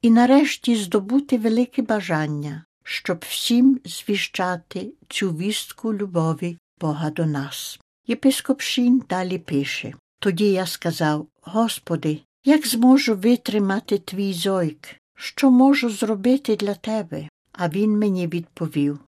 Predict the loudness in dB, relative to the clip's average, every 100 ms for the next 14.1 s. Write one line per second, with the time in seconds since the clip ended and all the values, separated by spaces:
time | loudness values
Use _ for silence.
0 | _ _ -2 0 0 0 -4 -4 -2 0
1 | -2 -4 -16 _ _ _ -4 -4 -2 2
2 | 6 6 6 2 -2 0 -2 -4 -4 -4
3 | -2 0 2 2 2 0 2 -2 -2 -2
4 | -2 -2 -10 -20 _ -12 -4 -4 -2 -4
5 | -2 2 2 2 -4 -4 -4 -4 -4 -8
6 | -14 _ _ -14 -8 -8 -8 -8 -4 -2
7 | -4 -10 _ -6 -6 -6 -6 -6 -6 -2
8 | 0 -2 _ _ -4 2 2 2 -4 -6
9 | -8 -10 -6 -4 -6 -6 -4 -4 -6 -6
10 | -6 -6 -6 -4 -4 -4 -8 -12 -20 _
11 | _ _ -6 -6 -6 0 2 2 2 2
12 | 0 -2 -2 -6 _ _ -4 2 2 4
13 | 6 8 8 8 2 0 0 0 2 0